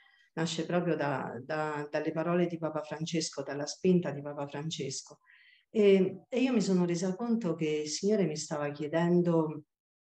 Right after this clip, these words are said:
mm, qualcosa che io non avevo mai, a cui non avevo mai pensato, però soprattutto questo. E mi ha, questa cosa mi ha,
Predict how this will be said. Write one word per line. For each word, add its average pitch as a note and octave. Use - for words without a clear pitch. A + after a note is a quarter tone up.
mm, E3
qualcosa F#3
che E3
io F3
non D#3+
avevo D#3
mai, D3+
a C#3+
cui F3
non D#3+
avevo D3+
mai D#3
pensato, D3+
però A3
soprattutto A3+
questo. C#3+
E G#3
mi G#3+
ha, G#3
questa A#3+
cosa C4+
mi F3+
ha, E3